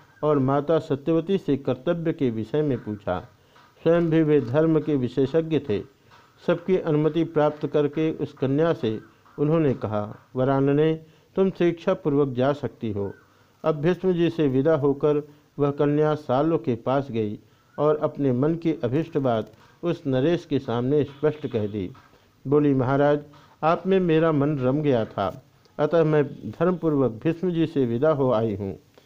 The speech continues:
अब आपकी सेवा में उपस्थित हूँ, मेरे साथ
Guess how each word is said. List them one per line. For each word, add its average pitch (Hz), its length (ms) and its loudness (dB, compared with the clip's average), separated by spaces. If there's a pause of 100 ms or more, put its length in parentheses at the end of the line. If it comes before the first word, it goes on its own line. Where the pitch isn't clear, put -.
(220)
अब 170 140 2
आपकी 165 360 0
सेवा 143 340 2
में 139 160 2
उपस्थित 120 500 -4
हूँ, 95 160 -8 (440)
मेरे 151 220 4
साथ 131 260 -2